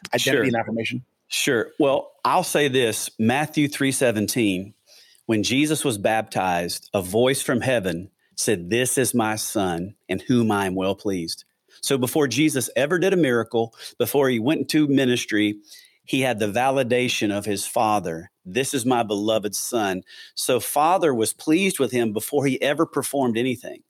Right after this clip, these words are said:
Speaker 1: Hmm.
Speaker 2: And, and I really believe it was an identity issue that the humanity of Jesus, because he was a hundred percent God, he was a hundred percent man.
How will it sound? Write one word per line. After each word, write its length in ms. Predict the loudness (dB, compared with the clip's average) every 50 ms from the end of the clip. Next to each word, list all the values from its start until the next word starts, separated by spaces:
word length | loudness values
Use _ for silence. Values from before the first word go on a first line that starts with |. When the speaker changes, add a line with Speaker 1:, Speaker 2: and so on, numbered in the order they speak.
| _ _ _ _ -20 -20 -14 -6 0
Speaker 1:
Hmm. 220 | 0 2 2 2
Speaker 2:
And, 380 | 2 2 2 2 2 0 0 0 0
and 100 | 0 0 0
I 60 | 2
really 280 | 2 2 2 2 2
believe 300 | 2 2 2 2 2 2
it 100 | 2 0
was 120 | 0 0 0
an 120 | 2 2
identity 600 | 2 0 0 0 0 2 2 2 2 2 2 2 2
issue 440 | 0 -2 0 0 2 2 2 2
that 220 | 2 2 0 0 -2 -6 -16 _ _ _ _ -8
the 160 | -4 -4 -4
humanity 580 | 0 0 2 2 4 4 2 2 2 2 0
of 80 | 0 0
Jesus, 400 | 0 2 2 2 2 0 0 -2
because 280 | -2 -4 -2 -2 -2 0
he 80 | 0
was 140 | 0 0 0
a 40 | 0
hundred 220 | 0 0 0 0
percent 380 | -2 -4 -2 -2 -4 -4 -2 -2
God, 360 | 0 0 2 2 0 0 -4 _ _ _
he 80 | -4
was 120 | -4 -2 -2
a 20 | -2
hundred 160 | -4 -4 -4
percent 300 | -4 -4 -2 -2 -2 -2
man. 460 | 0 0 2 2 2 2 0 0